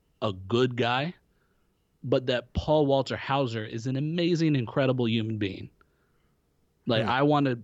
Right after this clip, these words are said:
Speaker 1: I wanna be his friend. Um, now, Paul Walter Hauser, uh, he's kinda popped up a lot lately, um, in the, uh, the last couple of years. He was in, um, Black Klansman. Great job in that.
Speaker 2: Black Klansman was amazing.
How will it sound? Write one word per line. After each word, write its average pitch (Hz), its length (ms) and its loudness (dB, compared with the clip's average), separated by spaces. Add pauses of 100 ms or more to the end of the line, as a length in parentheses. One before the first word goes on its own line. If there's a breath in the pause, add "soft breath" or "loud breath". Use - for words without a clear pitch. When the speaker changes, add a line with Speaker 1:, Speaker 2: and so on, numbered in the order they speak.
(100)
Speaker 1:
I 123 100 0
wanna 127 240 -2
be 113 220 -4
his 110 180 -2
friend. - 400 -8 (580)
Um, 107 400 -2 (540)
now, 123 260 2
Paul 143 280 0
Walter 139 260 -2
Hauser, 120 520 -4
uh, 117 220 -6
he's 139 260 -6
kinda 135 260 -2
popped 123 300 -2
up 120 220 -4
a 117 40 -8
lot 113 300 -4
lately, 127 340 -4 (320 loud breath)
um, 117 240 2
in 113 40 2
the, 110 100 -2
uh, 113 300 -2
the 110 100 -4
last 117 220 -2
couple 107 180 -2
of 110 60 -2
years. 120 260 0
He 117 100 2
was 110 180 0
in, 110 180 2
um, 107 300 0 (100)
Black 117 260 0
Klansman. 117 480 -2 (320)
Great 117 220 0
job 110 240 0
in 104 120 -2
that. 107 180 -2 (420 loud breath)
Speaker 2:
Black 110 320 -8
Klansman 95 440 -14
was - 180 -12
amazing. 95 640 -16